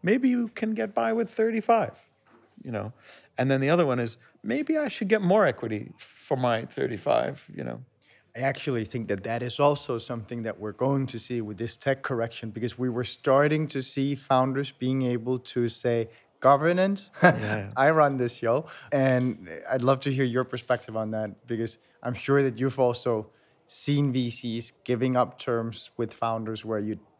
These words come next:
Speaker 2: much rather that your V C had said, "Nah, then I'm not in that round," or saying, "I need that and it's for your sake," so on and so forth. How are, how have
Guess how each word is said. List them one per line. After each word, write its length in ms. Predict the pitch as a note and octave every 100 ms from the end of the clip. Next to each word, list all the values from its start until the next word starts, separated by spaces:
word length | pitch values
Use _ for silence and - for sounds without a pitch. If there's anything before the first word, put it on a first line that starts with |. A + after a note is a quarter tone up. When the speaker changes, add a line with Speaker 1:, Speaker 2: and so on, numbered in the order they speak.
| -
Speaker 2:
much 380 | G#2+ C#3 C#3+ -
rather 380 | C3 B2+ B2 B2
that 220 | A#2 G#2
your 80 | A2+
V 200 | G2 A#2
C 220 | A2+ A#2
had 200 | A2 -
said, 240 | - A2+ - _ _ -
"Nah, 140 | A2+ A2
then 140 | C3
I'm 140 | D3
not 260 | C#3+ C3+ - _ -
in 200 | C#3+ D3+
that 200 | C#3 A2+
round," 360 | B2 D#3 F3
or 280 | A#2 G2 - _ _ -
saying, 340 | - C3 A#2 A2 -
"I 100 | B2+
need 360 | C#3+ D#3 E3 D#3+
that 200 | C#3 D3
and 140 | A#2
it's 160 | G#2 -
for 260 | - C#3
your 240 | C3 B2+ B2
sake," 420 | - C#3 C#3+ _ _ _
so 160 | - A#2
on 80 | A2
and 80 |
so 140 | G#2 G2+
forth. 240 | G2 G2+
How 160 | B2 B2+
are, 80 | A#2+
how 220 | C3 C#3+
have 200 | C3 B2